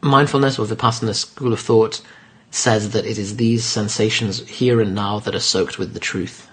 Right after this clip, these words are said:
and you're using them to find, to, to dive into and actually get insights. That's why it's called insight meditation, from the physical sensations. And it's a very, it's a weird concept, but again, it has to be experienced.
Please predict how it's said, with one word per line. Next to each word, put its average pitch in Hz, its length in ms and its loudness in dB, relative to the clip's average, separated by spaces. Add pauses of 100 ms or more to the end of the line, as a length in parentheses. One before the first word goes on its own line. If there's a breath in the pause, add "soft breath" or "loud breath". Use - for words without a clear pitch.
and 98 340 -4 (640 loud breath)
you're 110 180 -2
using 117 380 4
them 95 240 -2
to 92 300 -4 (160)
find, 104 680 -4
to, 98 180 0
to - 160 -4
dive 101 280 0
into 95 380 -2
and 90 100 -2
actually 95 500 -4 (640 loud breath)
get - 280 0
insights. 87 680 -4
That's - 180 -10
why 92 60 -4
it's - 100 -4
called 92 160 -6
insight 87 300 -4
meditation, 98 600 -2 (300 loud breath)
from 107 520 0
the 90 60 -8
physical 104 460 -4
sensations. 92 880 -6
And 95 140 -8
it's - 160 -8
a - 20 -2
very, 101 400 -2 (580 loud breath)
it's - 200 -6
a 98 100 0
weird 107 340 2
concept, 104 600 -4
but - 260 -2 (640 soft breath)
again, 92 240 -4
it 85 40 -6
has - 180 -8
to - 60 -12
be 120 80 -2
experienced. 92 720 -6